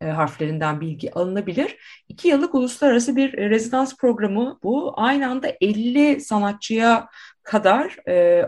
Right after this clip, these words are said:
onlara bir araştırma mekanı, bir atölye alanı, biraz önce Cihat'ın gündeme getirdiği gibi bir deneyim, deney alanı hatta ve üretim, e, mekanı, e, sağlıyorlar. Katılımcıların hepsinin kendine ait bir stüdyosu oluyor, bir çalışma bütçesi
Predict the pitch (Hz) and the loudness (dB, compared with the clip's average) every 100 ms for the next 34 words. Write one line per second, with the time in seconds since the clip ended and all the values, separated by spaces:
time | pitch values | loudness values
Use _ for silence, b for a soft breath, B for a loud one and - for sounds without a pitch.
0 | - 190 202 208 226 - 180 180 - 185 | -2 -4 -2 -2 -4 -4 -2 -4 -6 -2
1 | 208 196 185 170 156 143 135 147 - - | 0 0 -2 -2 0 -2 -4 -8 -10 -10
2 | - 180 185 - 160 147 131 135 139 135 | -4 -2 0 -2 -2 -2 -2 -4 -6 -8
3 | 139 123 143 143 - 135 135 127 135 131 | -8 -10 -8 -8 -8 -10 -8 -8 -8 -8
4 | 127 131 123 127 120 120 139 - B B | -10 -12 -12 -10 -10 -10 -10 -12 B B
5 | - 196 - 139 185 196 196 214 202 180 | -6 -4 -2 2 4 4 4 4 2 0
6 | 165 170 196 - 160 151 139 131 - 214 | 0 2 0 0 0 -2 -4 -4 -4 -4
7 | 214 160 170 - 233 214 - 147 151 156 | -4 -4 -6 -2 -2 -2 -4 -10 -10 -8
8 | - 160 165 185 180 - 135 123 123 135 | -2 0 0 0 -2 -4 -4 -6 -6 -4
9 | 120 123 - 190 277 - B B B - | -4 -4 -4 -2 -4 -6 B B B -10
10 | 196 196 220 233 240 240 262 - 294 240 | -6 -2 0 4 4 4 0 -4 -2 0
11 | 214 185 180 170 165 165 151 147 - 165 | -2 -2 -2 -2 -4 -6 -12 -12 -12 -6
12 | 160 143 - 131 123 120 135 - - 175 | -4 -6 -8 -8 -6 -2 -2 -4 -2 -2
13 | - - - - 175 165 - 208 208 - | -2 -12 -20 -8 -4 -2 0 0 -2 -4
14 | 165 - - 180 180 | -4 -6 0 2 2